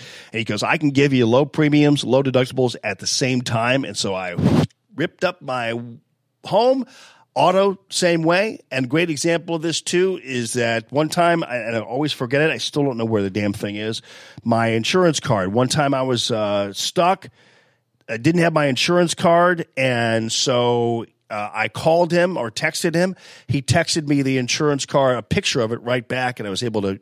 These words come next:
uh, use it. It was me to get some licensing, license plates. I don't know what I had. I wasn't know what I was doing. I was at the License Bureau,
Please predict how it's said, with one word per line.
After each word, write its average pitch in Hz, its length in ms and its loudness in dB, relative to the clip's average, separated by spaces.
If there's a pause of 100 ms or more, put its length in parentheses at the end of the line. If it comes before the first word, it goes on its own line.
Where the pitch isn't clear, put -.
uh, 101 200 -6
use 107 220 -4
it. 117 40 -8
It 104 40 -12
was - 180 -14
me 113 160 -8
to 98 100 -10
get 101 300 -16
some 101 140 -14
licensing, 95 680 -10
license 95 340 -8
plates. 92 380 -8
I 135 60 -16
don't 110 100 -6
know 92 60 -10
what 87 120 -12
I 78 40 -10
had. 82 240 -16
I 113 80 -16
wasn't 101 220 -20
know 92 100 -18
what 85 60 -18
I - 20 -18
was 85 100 -20
doing. 95 140 -14
I 104 40 -8
was 107 100 -10
at 135 80 -12
the 113 60 -16
License 113 360 -6
Bureau, 95 300 -8